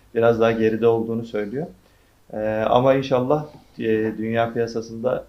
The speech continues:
yakalamayı ümit ediyoruz. E, bu noktada tabii dünyanın, e, her yerinde en çok müşterisi olan, e, ve satış noktasında,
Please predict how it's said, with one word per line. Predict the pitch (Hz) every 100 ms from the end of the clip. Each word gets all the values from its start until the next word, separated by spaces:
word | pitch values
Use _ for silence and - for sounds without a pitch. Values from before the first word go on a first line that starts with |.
| _
yakalamayı | 113 110 110 110 110 117
ümit | 120 117 110
ediyoruz. | 110 104 107 165 - _ _ _ _ _ -
E, | 107 107 110 107 107 104
bu | 131
noktada | 143 160 151 165 - - - _ _ - - _ - -
tabii | 131 127 123
dünyanın, | 127 131 131 139 143 143 - 120
e, | 117 117 113
her | 123 135
yerinde | 135 127 117 107 104 - _ 123
en | 123
çok | 120 120 117 - _ _ _ -
müşterisi | 110 110 120 117 113
olan, | 120 113 107 - - _ _ _ -
e, | 104 104 104 107 110 - - - - - -
ve | 110 120 - -
satış | - 113 117 -
noktasında, | 120 117 120 - 113 113 110